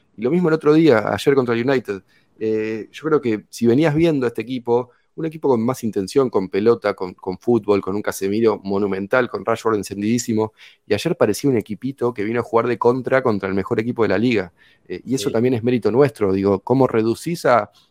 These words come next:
Speaker 1: a quizás dos de tus tres o cuatro mejores rivales a la nada misma.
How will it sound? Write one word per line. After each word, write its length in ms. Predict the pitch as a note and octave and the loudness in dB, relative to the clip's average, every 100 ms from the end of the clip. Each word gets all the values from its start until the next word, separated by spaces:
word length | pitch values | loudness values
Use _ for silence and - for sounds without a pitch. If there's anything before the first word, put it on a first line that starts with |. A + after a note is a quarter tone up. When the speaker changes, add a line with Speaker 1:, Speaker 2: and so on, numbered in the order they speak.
| _ | _
Speaker 1:
a 140 | - G#2+ | -8 -6
quizás 560 | A2+ - D#3 - - | -6 -2 -2 -4 -20
dos 280 | B2 C#3 D3 | -2 2 2
de 100 | C#3 | 0
tus 180 | - G#2+ | -6 -14
tres 240 | - D3 | -6 -4
o 80 | B2 | -4
cuatro 260 | - C3+ C3 | 0 0 0
mejores 320 | A2+ B2+ B2 | 0 0 0
rivales 500 | A2+ A#2+ D3+ C#3+ - _ _ _ _ | 2 2 0 -2 -10 _ _ _ _
a 200 | - G2+ | -2 0
la 160 | G2+ | 0
nada 340 | G#2 B2 C3+ A#2 | -2 0 0 0
misma. 460 | C#3+ A2+ F#2+ F#2 | -2 -6 -10 -12